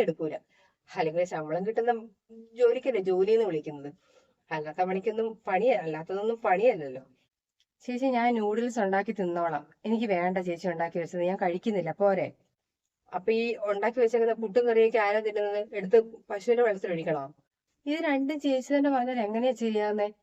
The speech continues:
ചേച്ചിയുടെ വർത്താനം കേട്ടിട്ടുണ്ടെങ്കിൽ കഴിക്കാൻ തോന്നുമോ രാവിലെ? എനിക്ക് ഇങ്ങനെയൊക്കെ വർത്താനം പറയാനേ അറിയത്തുള്ളൂ. എനിക്കധികം വിദ്യാഭ്യാസവും ഇല്ല, വിവരവും ഇല്ല, നിന്നെ പോലെ വലിയ കാശുള്ള വീട്ടിലേ അല്ല ഞാൻ. അപ്പൊ അത്രയും കുറച്ചൊക്കെ വർത്താനം പറയാൻ എനിക്ക് അറിയത്തുള്ളൂ.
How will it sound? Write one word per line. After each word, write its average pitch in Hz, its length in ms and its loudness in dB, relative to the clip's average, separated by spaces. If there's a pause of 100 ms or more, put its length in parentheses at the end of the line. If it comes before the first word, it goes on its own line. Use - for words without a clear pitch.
(300)
ചേച്ചിയുടെ 247 240 0
വർത്താനം 247 340 2
കേട്ടിട്ടുണ്ടെങ്കിൽ 233 460 0
കഴിക്കാൻ 214 360 0
തോന്നുമോ 170 260 0
രാവിലെ? 151 360 -2 (800)
എനിക്ക് 220 300 -2
ഇങ്ങനെയൊക്കെ 185 360 -2
വർത്താനം 175 400 -2
പറയാനേ 170 280 0
അറിയത്തുള്ളൂ. 151 420 -6 (120)
എനിക്കധികം 180 480 -2
വിദ്യാഭ്യാസവും 185 600 -4
ഇല്ല, 180 140 -6
വിവരവും 180 340 -2
ഇല്ല, 175 120 -4
നിന്നെ 170 240 -2
പോലെ 180 200 -4
വലിയ 170 160 -2
കാശുള്ള 175 420 -6
വീട്ടിലേ 170 380 -4
അല്ല 143 140 -6
ഞാൻ. - 160 -16 (200)
അപ്പൊ 175 180 -8
അത്രയും 180 280 -2
കുറച്ചൊക്കെ 180 420 -4
വർത്താനം 170 360 -4
പറയാൻ 170 240 -2
എനിക്ക് 160 180 -2
അറിയത്തുള്ളൂ. 147 420 -6